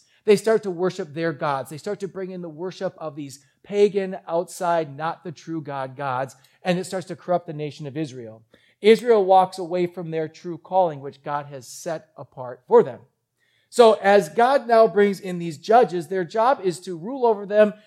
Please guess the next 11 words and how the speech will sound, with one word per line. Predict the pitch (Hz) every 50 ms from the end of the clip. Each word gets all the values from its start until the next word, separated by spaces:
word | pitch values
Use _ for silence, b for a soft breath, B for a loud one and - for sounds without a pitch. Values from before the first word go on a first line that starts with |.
| b b
at | 202 196
the | - 208
same | - - 214 208 202 196
time | - 202 196 190 180
bring | - 185 185 185 180
them | 170 170 160 156 147 127 _
back | - 165 156 165 175 190 - _ _
to | - -
their | 185 160 165 160 151
true | - - - 165 156 147 _
calling | _ _ 160 156 156 160 156 143 131 123 123 123 123